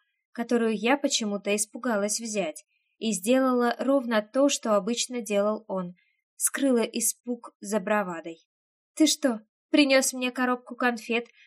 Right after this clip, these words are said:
в благодарность за спасение Брины?» «Это не коробка конфет, но в следующий раз принесу тебе килограмм летучих мышей и дохлых тараканов». На этом я закончила ломаться, потому что на самом деле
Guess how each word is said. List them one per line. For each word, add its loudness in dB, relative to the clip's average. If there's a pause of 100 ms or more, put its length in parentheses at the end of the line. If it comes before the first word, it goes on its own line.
в -12
благодарность 0
за -2
спасение 0
Брины?» 0 (840)
«Это 0
не -4
коробка -6
конфет, -18 (500)
но 0
в -2
следующий 0
раз 0
принесу -4
тебе -2
килограмм -4 (200)
летучих -2
мышей -10 (180)
и -2
дохлых 2
тараканов». -8 (1080)
На 2
этом 4
я 0
закончила 0
ломаться, -6 (320)
потому -2
что -6
на -4
самом -2
деле 2